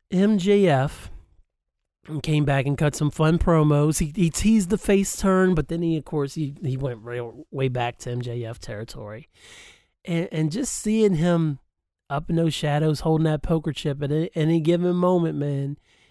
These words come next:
you know, M J F's gonna come down and become that A E W world champion. And it-, it's, it's gonna be something, because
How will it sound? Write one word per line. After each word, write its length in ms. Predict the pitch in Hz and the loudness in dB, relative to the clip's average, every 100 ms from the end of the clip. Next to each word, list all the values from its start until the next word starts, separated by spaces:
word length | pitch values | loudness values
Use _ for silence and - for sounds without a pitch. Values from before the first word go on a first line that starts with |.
| _ - | _ -6
you 100 | 147 | 0
know, 160 | 143 | 2
M 200 | 143 147 | 2 0
J 260 | 143 151 151 | 0 0 0
F's 180 | 143 - | -2 -2
gonna 200 | 151 147 | -4 0
come 240 | 151 147 | 0 2
down 180 | 147 147 | 2 0
and 60 | 143 | -2
become 280 | - 147 143 | -2 0 0
that 200 | 143 151 | -2 -2
A 120 | 147 | -2
E 60 | |
W 320 | 139 147 151 147 | -2 0 0 0
world 260 | 147 143 | 0 0
champion. 580 | - 147 147 151 151 151 _ _ _ _ _ _ _ _ 175 | 0 -2 -2 -4 -4 -6 _ _ _ _ _ _ _ _ -2
And 440 | 156 160 160 190 - | 0 2 2 -2 -10
it-, 160 | 196 - | -12 -6
it's, 220 | 196 370 - | -6 -6 -2
it's 260 | 208 208 - | -2 -2 0
gonna 280 | 202 214 190 | 2 4 4
be 180 | 196 | 2
something, 460 | 170 180 160 - 131 | 2 0 0 -2 -4
because 540 | 139 160 139 135 - | -2 0 2 0 -2